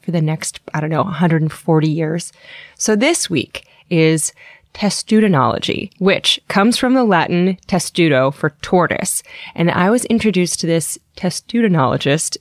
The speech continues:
through reptile hero Doctor David Steen, who you may remember from the herpetology episode. Remember him? Right?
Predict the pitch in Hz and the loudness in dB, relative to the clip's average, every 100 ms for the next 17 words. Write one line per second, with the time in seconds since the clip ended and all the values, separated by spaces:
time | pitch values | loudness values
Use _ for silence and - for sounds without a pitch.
0 | - - 185 175 175 175 170 - 180 180 | -12 0 2 4 4 2 0 0 0 0
1 | 214 202 185 180 175 170 156 165 151 151 | 0 2 2 2 2 2 0 0 0 0
2 | - - 135 139 185 - - - 202 190 | -2 -2 0 0 -2 -8 -8 0 4 4
3 | 220 233 202 175 170 185 190 175 180 - | 4 4 2 2 2 2 2 2 2 0
4 | 185 165 170 165 143 151 147 143 175 180 | 2 2 4 2 0 0 2 2 4 2
5 | 190 202 220 294 _ _ _ _ 170 180 | 2 2 0 -2 _ _ _ _ 0 2
6 | 294 | 0